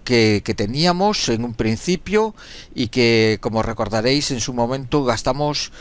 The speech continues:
aproximadamente un millón o un millón y, y algo más, un millón y poco, en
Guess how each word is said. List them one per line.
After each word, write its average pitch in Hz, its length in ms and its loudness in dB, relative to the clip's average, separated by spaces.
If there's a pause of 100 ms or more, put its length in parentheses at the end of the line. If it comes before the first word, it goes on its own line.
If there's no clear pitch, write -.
(1080)
aproximadamente 160 1160 -4
un 170 200 -8
millón 175 520 0
o 143 120 0
un 156 120 -6
millón 160 320 -4
y, 147 180 -6 (260)
y 135 120 2
algo 151 300 2
más, 160 380 -2
un 139 200 -12
millón 139 240 -4
y 127 80 -8
poco, 156 480 -2 (480)
en 175 400 2